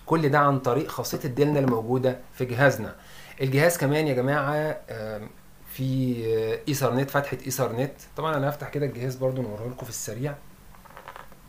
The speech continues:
بس أنا كنت عايز أخلي الجهاز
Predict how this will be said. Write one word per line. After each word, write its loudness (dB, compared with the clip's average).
بس -2
أنا -6
كنت -10
عايز -4
أخلي -10
الجهاز -4